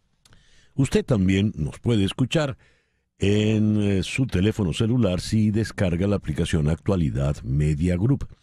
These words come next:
Esa aplicación usted la puede descargar de manera gratuita. Y si usted entra en triple W punto éxito ciento siete punto com, además de escucharnos,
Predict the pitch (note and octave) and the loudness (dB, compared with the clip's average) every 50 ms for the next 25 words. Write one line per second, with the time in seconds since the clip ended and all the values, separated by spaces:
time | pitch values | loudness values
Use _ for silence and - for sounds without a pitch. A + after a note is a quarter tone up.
0 | _ - - - _ _ _ _ - - - - A2 G2 A2 B2+ A2+ - B2+ - | _ -20 -20 -20 _ _ _ _ -6 -4 0 0 0 0 0 -2 -2 -2 0 0
1 | B2+ A#2 A#2 C3+ - - G2 F2 E2+ D#2+ - F2+ E2+ E2 D#2 G#2 B2 - - - | 0 0 0 0 0 0 0 0 0 0 0 0 0 0 0 0 -2 -2 -2 -2
2 | G#2 F#2 F#2+ G#2+ C3+ D3+ C#3 G#2+ D#2+ C#2 B1+ B1 C2 C#2 C#2+ C#2 C2+ C2 C2+ D2 | -2 0 0 0 0 0 0 0 0 0 -2 -2 -2 -2 -2 -2 -4 -6 -4 -2
3 | F2 G#2 A2 A2+ - - - A2+ G#2+ - - - F2 - - _ _ _ _ - | -2 0 0 -2 -2 0 0 0 0 -2 -6 -14 -14 -14 -16 _ _ _ _ -20
4 | _ - - _ _ _ - C3+ B2 - C#3+ B2+ - - F#3 F#3+ E3 C#3+ B2+ - | _ -20 -20 _ _ _ 0 0 0 2 0 0 0 0 0 2 2 0 0 0
5 | C#3 B2+ A#2 G2 - - G#2 D#3+ D3 - C#3 C#3+ B2+ G#2+ F#2 F2 E2 D2+ F2 A2+ | 0 2 2 0 0 0 0 -2 0 0 0 2 2 2 0 0 0 0 0 0
6 | A2+ - - D3 D#3 C#3+ C3 - F#2+ F2 F#2 A#2+ B2 - - B2 G#2 - G2 F2+ | 0 0 0 0 0 0 0 0 0 0 2 0 0 -2 -2 -2 -2 -2 -2 -2
7 | - - A#2 A#2 A2 - D#2 - - G2+ A#2+ - - - - - - C3 B2+ - | 0 -2 -2 -2 -2 -4 -4 -4 -2 -4 -4 -2 -4 -6 -4 -2 -2 -2 0 0
8 | - G#2 G2+ - - C#2 A#1+ A1+ A1+ B1 E2 - - - - - - - - _ | -2 -4 -2 -2 -2 -2 -2 -4 -4 -6 -6 -8 -10 -16 -20 -20 -20 -20 -14 _
9 | - G2+ G#2 G#2+ G#2 G2+ F#2+ G2 A2 C3+ D3 C#3 A#2+ - - - D2 C#2 C#2+ G2 | -2 0 2 2 2 2 2 2 2 2 2 0 -2 -4 -8 -8 -6 -4 -2 0
10 | G2 F#2+ F#2+ G2 F#2+ F#2+ G2 F#2+ E2 - _ _ _ _ _ _ _ _ _ _ | 0 2 2 2 2 2 0 0 -2 -4 _ _ _ _ _ _ _ _ _ _
11 | _ _ _ - G2 G#2 - - - G#3 F#3+ - - E3 F#3 F#3 F3+ F#3 F#3+ E3+ | _ _ _ -2 -2 -2 -2 -2 -4 -4 -2 0 0 -2 0 0 0 0 0 -2
12 | - - | -4 -6